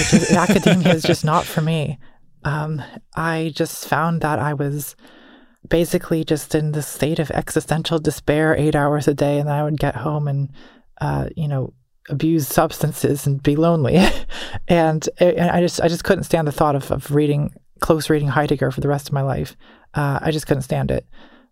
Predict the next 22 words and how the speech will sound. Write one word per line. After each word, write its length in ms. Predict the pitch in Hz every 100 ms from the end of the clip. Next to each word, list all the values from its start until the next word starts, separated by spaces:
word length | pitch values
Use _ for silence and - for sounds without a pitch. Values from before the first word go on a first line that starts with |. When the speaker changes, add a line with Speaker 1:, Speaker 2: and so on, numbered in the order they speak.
| -
Speaker 1:
uh, 220 | 147 143 143 - _
basically 420 | 156 147 135 143
is 100 | 139
the 80 | 139
short 240 | - 156 139
answer. 460 | 135 - 151 196 262 -
<laughs> 120 | -
Speaker 2:
That 140 | 135
seems 140 | 165 151
like 120 | 135
a 60 |
great 240 | 104 110 104
reason 260 | 107 101
to 40 | 98
drop 240 | 98 92
out 140 | 101 101
of 80 | 95
a 140 | 95
philosophy 400 | - 92 101 98
P 140 | 104
H 160 | 98 -
D. 180 | 98